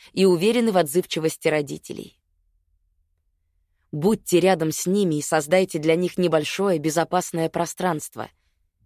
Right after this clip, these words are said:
И я имею в виду настоящую уверенность, а не наглую браваду. В средствах массовой информации и без того постоянно говорят, что мир опасен. Воспитывайте в своих детях благоразумие и осторожность,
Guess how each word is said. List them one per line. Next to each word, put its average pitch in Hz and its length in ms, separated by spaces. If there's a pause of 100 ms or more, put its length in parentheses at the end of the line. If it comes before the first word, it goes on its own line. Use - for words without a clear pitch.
(360)
И 170 80
я 220 220
имею 226 320
в 180 40
виду 214 220
настоящую 208 720
уверенность, 151 640
а 180 80
не 196 120
наглую 160 380
браваду. 151 580 (1000)
В - 80
средствах 220 500
массовой 202 460
информации 180 760
и 190 140
без 180 180
того 190 240
постоянно 160 640
говорят, 160 360
что - 220
мир 175 200
опасен. - 520 (1160)
Воспитывайте 170 840
в - 60
своих 165 360
детях 175 340
благоразумие 170 840
и 180 120
осторожность, 170 920